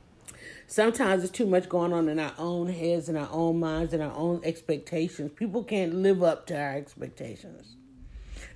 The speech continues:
especially when they don't have enough information.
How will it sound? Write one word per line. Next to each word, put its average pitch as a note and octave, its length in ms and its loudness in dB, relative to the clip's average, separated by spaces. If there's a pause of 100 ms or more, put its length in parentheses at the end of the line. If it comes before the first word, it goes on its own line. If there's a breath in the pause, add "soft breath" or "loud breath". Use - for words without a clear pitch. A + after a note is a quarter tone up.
especially A3+ 480 6
when G#3 100 -2
they F#3 120 -2
don't E3+ 200 -2
have D#3+ 340 2
enough E3 360 0
information. D3+ 1040 -2